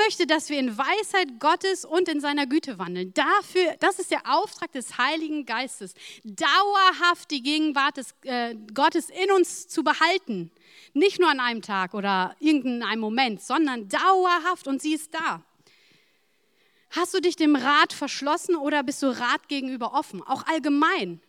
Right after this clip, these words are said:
weil ich finde, wenn ich Rat gegenüber meinen Mitmenschen auch, wie heißt das, immun bin. Genau, also wenn ich Rat von anderen Menschen gar nicht annehme oder mich immer ärgere, wenn sie mir was sagen. Ich glaube, so ist das dann auch, wie ich mich mit dem Heiligen Geist verhalte.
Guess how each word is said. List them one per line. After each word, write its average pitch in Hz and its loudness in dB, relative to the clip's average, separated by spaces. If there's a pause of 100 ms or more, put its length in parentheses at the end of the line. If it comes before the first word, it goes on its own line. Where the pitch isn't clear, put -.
weil 294 0
ich - -2
finde, 381 0 (600)
wenn 302 4
ich - -2
Rat 294 0
gegenüber 302 0
meinen 262 -2
Mitmenschen 269 -2 (100)
auch, 339 4 (200)
wie 240 -10
heißt 254 -10
das, 185 -10 (1160)
immun 247 4
bin. 165 -4 (520)
Genau, 202 -4
also 226 -10
wenn 254 -4
ich - -10
Rat 269 2
von 254 -6
anderen 262 -2
Menschen 277 -4
gar 220 -2
nicht 220 -10
annehme 220 -6
oder 208 -10
mich 214 -12
immer 220 -8
ärgere, 220 -6
wenn 202 -8
sie 208 -14
mir 214 -10
was 214 -10
sagen. 240 -2 (280)
Ich - -14
glaube, 415 2
so 330 -2
ist 302 -6
das 285 -6
dann 269 -6
auch, 262 0
wie 277 -2
ich 240 -6
mich 247 -8
mit 240 -8
dem 226 -8
Heiligen 226 -4
Geist 190 -4
verhalte. 175 -10